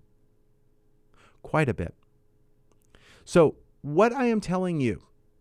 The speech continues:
if you are sixty-two years of age and older, you have equity in your home, and you are trying to protect your current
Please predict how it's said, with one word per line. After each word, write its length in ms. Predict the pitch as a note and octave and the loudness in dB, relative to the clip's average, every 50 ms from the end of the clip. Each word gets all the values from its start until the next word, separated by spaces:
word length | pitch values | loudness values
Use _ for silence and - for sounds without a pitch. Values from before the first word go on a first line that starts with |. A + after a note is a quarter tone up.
| _ _ _ _ _ _ _ - _ _ _ _ _ _ _ _ | _ _ _ _ _ _ _ -20 _ _ _ _ _ _ _ _
if 180 | C#3+ B2+ A#2 | -4 -2 -2
you 180 | C3 E3+ G#3 A#3+ | 0 0 2 2
are 100 | A#3+ F#3 | 2 2
sixty-two 600 | C3 - - G#3 G#3 - - - A#3+ G#3 - G#3+ | 0 0 -2 -2 -2 -2 -4 -6 -8 -4 -4 -4
years 320 | G#3 G3 F#3 F#3 F3+ E3 | 0 2 2 2 2 0
of 120 | E3+ D#3 D3+ | -2 -2 0
age 200 | D3+ D3+ C#3+ - | 0 0 -2 -2
and 120 | C#3+ C#3 | -2 0
older, 320 | A2+ G2 G2 F2 F2+ F#2 - - _ _ _ _ _ - - _ _ _ | 0 0 0 -2 -4 -6 -8 -12 _ _ _ _ _ -20 -20 _ _ _
you 120 | - C3 C3 | 4 6 6
have 140 | C3 A#2+ | 6 6
equity 440 | C3+ D#3 E3+ - - A3 G#3+ A3 G#3+ | 2 0 -2 0 0 0 0 2 2
in 120 | G#3 G#3 G3 | 2 4 4
your 200 | G3 G3 F#3+ E3+ | 4 4 4 4
home, 360 | E3 F3+ D3+ A2+ F2+ - - - _ _ _ - _ _ _ _ _ _ _ _ _ _ _ - | 2 2 2 2 0 -2 -6 -16 _ _ _ -20 _ _ _ _ _ _ _ _ _ _ _ 0
and 160 | C3 C3 C3+ | 2 2 4
you 120 | C3+ C#3+ C#3 | 4 4 4
are 80 | B2+ A2+ | 4 2
trying 300 | - - D#3 D3+ D3+ C3 | 0 0 0 0 2 0
to 60 | A#2 | 0
protect 580 | - A#2 - - - - F#3+ A#3 - - - - - - - | -2 -2 -4 -2 -4 -4 -4 -4 -6 -12 -20 -20 -20 -4 0
your 140 | C#3 C3+ | 2 2
current 400 | B2 - - C#3+ C3+ B2 A2+ A2 | 2 0 0 2 2 2 2 0